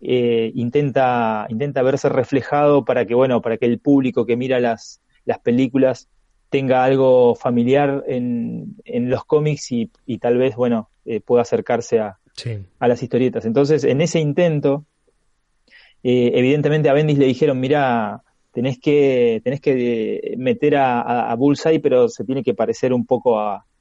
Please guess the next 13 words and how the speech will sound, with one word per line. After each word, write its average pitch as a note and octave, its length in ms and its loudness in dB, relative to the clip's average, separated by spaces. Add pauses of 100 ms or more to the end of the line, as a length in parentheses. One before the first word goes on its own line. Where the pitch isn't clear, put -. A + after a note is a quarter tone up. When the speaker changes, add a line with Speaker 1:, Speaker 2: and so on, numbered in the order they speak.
(180)
Speaker 1:
al A2+ 240 -2
de, G#2+ 640 -4 (720)
al A#2+ 160 -6
de A2+ 100 -2
la G#2+ 120 -2
película". A2+ 640 -2 (180)
Speaker 2:
Sí. A#2+ 240 -6
Speaker 1:
Entonces, C#3+ 640 0
una, D3+ 420 -2
una D3+ 180 0
característica C3 1160 0
que A#2 140 -6
tenía A#2+ 640 -2